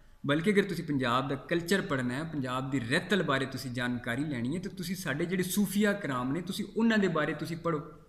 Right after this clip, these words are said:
ਔਰ ਇਹ ਵੀ ਤੇ ਦੇਖੋ ਕਿ ਪੰਜਾਬ ਦੇ ਅੰਦਰ ਪੰਜਾਬੀ ਜ਼ਬਾਨ ਜਿਹੜੀ ਹੈ,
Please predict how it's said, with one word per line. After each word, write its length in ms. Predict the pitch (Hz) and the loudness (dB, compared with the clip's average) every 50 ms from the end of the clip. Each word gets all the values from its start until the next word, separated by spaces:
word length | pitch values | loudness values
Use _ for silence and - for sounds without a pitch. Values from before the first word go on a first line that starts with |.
| - - - - - - - - - - - - _ _ _ _ - - _ _ _ - - - - - - - | -20 -20 -20 -20 -20 -20 -20 -20 -20 -20 -20 -20 _ _ _ _ -20 -20 _ _ _ -20 -20 -20 -20 -20 -8 2
ਔਰ 120 | - 196 196 | 4 4 4
ਇਹ 200 | - - 226 233 | 6 4 4 4
ਵੀ 80 | 240 | 4
ਤੇ 80 | 196 196 | 2 2
ਦੇਖੋ 340 | 156 143 139 139 - 185 185 | 2 0 0 0 0 0 0
ਕਿ 80 | 185 | 0
ਪੰਜਾਬ 600 | 180 - 170 160 135 147 143 156 175 185 175 170 165 | 0 0 0 2 2 4 4 6 6 4 4 2 0
ਦੇ 120 | 160 143 | 0 2
ਅੰਦਰ 320 | 123 120 120 117 131 151 180 | 2 2 2 4 2 2 0
ਪੰਜਾਬੀ 600 | - - 175 165 147 165 185 185 180 175 220 214 | 0 0 0 0 4 4 4 4 4 4 4 4
ਜ਼ਬਾਨ 540 | 165 165 139 135 131 127 135 143 160 160 135 | 4 2 2 2 0 2 2 2 2 2 0
ਜਿਹੜੀ 360 | 127 123 120 120 117 127 147 | 0 0 0 0 0 0 0
ਹੈ, 100 | 185 | 0